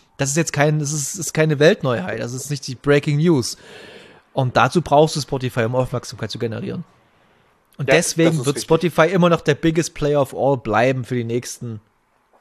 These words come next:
Speaker 1: zehn Jahre jetzt erstmal, würde ich jetzt sagen. Oder fünf Jahre.
Speaker 2: Ja, bis jemand halt eine andere, eine noch bessere Idee hat. Äh, ich wüsste jetzt nicht, wie sie aussieht, aber wenn ich die hätte, dann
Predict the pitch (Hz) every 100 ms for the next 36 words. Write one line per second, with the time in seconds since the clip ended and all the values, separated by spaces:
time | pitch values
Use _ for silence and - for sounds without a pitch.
0 | _ - - 147 131 120 101 113 104 92
1 | 92 104 104 185 185 - - 82 151 _
2 | - 127 - 156 131 110 92 98 - _
3 | _ _ _ _ _ _ _ _ _ _
4 | _ _ _ _ - - _ _ _ _
5 | _ _ - 185 - 123 143 151 165 151
6 | - - 156 165 180 175 135 127 117 135
7 | 139 147 - 165 156 123 117 113 120 110
8 | 117 - _ - 117 104 - 131 113 143
9 | - 139 - 131 139 120 127 127 - 185
10 | 180 - 123 123 110 - 113 120 117 -
11 | 113 123 151 127 120 113